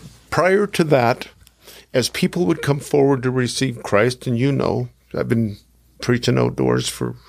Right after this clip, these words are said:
who knows, more than thirty years. Um, <sighs> you know, it would, it would be women,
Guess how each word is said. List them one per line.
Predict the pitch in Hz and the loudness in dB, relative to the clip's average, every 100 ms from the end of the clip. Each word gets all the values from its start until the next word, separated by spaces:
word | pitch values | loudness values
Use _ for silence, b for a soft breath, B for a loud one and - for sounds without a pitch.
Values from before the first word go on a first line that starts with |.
| - | -6
who | 143 | 0
knows, | 131 120 110 - | 2 2 -2 -4
more | 135 | -6
than | 87 | -2
thirty | - - - | 0 0 0
years. | 62 64 - B B B B B B - | -2 -4 -12 B B B B B B -2
Um, | 127 123 131 160 - _ - _ _ _ _ _ _ - | 0 2 -2 -6 -14 _ -20 _ _ _ _ _ _ -12
<sighs> | B B B B B B B _ _ _ _ _ _ _ _ _ _ _ - | B B B B B B B _ _ _ _ _ _ _ _ _ _ _ -4
you | 139 | 2
know, | 151 180 180 | 4 6 4
it | 190 156 | 2 -2
would, | 160 143 - | -2 -6 -6
it | - | -6
would | 165 156 | -4 -4
be | 117 123 123 123 113 - B B B B 247 233 - - | 0 0 2 0 -2 -8 B B B B -20 -20 -20 -12
women, | 131 139 156 139 131 | -2 2 2 2 -2